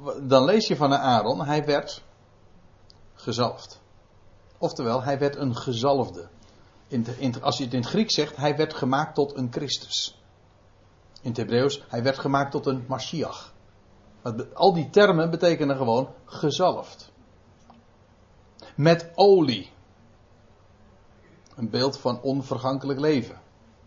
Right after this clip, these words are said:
En nu ik dit zeg, wil ik meteen er al even op wijzen. Ik kom er straks nog op terug. Maar het loutere feit dat een priester of een koning gezalfd werden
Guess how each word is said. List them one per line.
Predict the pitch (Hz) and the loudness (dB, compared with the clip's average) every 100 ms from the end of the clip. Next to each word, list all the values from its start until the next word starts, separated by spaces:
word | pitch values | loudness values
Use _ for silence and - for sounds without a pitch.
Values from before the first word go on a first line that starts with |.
| - - _ - - - - - - | -20 -20 _ -20 -20 -20 -20 -20 -4
En | 165 156 - - - - - - - - - - | 0 0 -2 -16 -20 -20 -20 -20 -20 -20 -20 -8
nu | 165 160 | 0 2
ik | 202 135 | 2 0
dit | 135 - - | 0 -2 -8
zeg, | - 254 254 - - - | 0 4 4 2 -8 -8
wil | 131 156 | 0 0
ik | 120 | 2
meteen | 113 - 277 269 | -2 2 2 4
er | |
al | 214 190 151 | 4 4 4
even | 131 113 | 2 -2
op | - | -4
wijzen. | 95 147 185 175 | 0 0 0 -2
Ik | |
kom | - 147 | -2 -4
er | 120 | -4
straks | - 202 | -8 -8
nog | 160 | -6
op | 120 - | -6 -6
terug. | 196 226 - - - - - - | 0 0 -2 -12 -20 -20 -20 -2
Maar | 160 165 151 | 2 2 0
het | 131 | -4
loutere | 147 202 254 294 247 | 0 4 6 4 0
feit | 220 - 110 - - - - - - - - | 0 0 0 -4 -16 -20 -20 -20 -20 -20 -18
dat | 131 170 175 - - _ _ | 4 6 6 0 -16 _ _
een | - 208 220 - | 4 6 6 4
priester | 180 - - - - - - - | 0 0 -6 -12 -20 -18 -8 6
of | 220 - | 8 8
een | 233 233 - | 4 4 6
koning | 170 110 92 - - - - | 8 8 6 -8 -20 -20 -20
gezalfd | - 220 208 - 180 107 90 | -4 0 2 6 6 6 -2
werden | 90 - | -10 -14